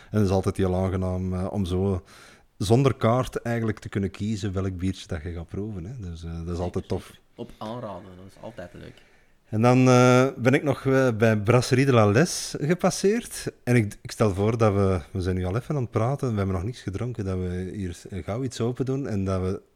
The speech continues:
Speaker 1: van Brasserie de la Lesse, eh, een biertje gaan proeven.
Speaker 2: Heel goed idee, Christophe. Eh, wat heb je voor ons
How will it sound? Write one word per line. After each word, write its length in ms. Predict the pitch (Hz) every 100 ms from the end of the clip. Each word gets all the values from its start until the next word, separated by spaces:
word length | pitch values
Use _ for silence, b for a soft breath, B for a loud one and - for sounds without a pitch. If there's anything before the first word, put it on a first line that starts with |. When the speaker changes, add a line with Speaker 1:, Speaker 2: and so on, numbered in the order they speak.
| -
Speaker 1:
van 200 | 92 87
Brasserie 360 | 82 - 95
de 60 | 85
la 80 | 85
Lesse, 380 | 90 117 - 123
eh, 180 | 113 117 110
een 60 | 92
biertje 300 | 101 123 -
gaan 160 | 143
proeven. 440 | 98 87 82 80 - _ _ B B B
Speaker 2:
Heel 200 | 147 170
goed 100 | 165
idee, 240 | 113 135
Christophe. 480 | 170 165 196 - -
Eh, 220 | 123 120 - _ _
wat 160 | 123
heb 120 | 147 151
je 80 | 127
voor 80 |
ons 400 | 120 117 - -